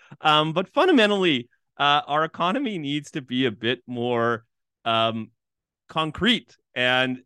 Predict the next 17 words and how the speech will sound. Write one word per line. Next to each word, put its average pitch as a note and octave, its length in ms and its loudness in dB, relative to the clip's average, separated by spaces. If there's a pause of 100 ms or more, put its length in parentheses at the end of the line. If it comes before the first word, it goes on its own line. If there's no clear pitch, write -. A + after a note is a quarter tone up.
(140)
and B2+ 220 -6
tangible. F3 720 -2
And C3 320 -2
we C#3+ 100 -6
need F3 220 -4
to F#3 360 2
have D#3 280 -4
the D#3+ 100 -6
capacity D3+ 680 -6
to D#3 380 -2 (240)
make B2+ 400 -2
stuff - 420 -8 (260)
and C3 580 0 (160)
build G3 340 0
stuff. - 480 -8 (180)
And, C3+ 480 0 (400)
um, C#3+ 400 0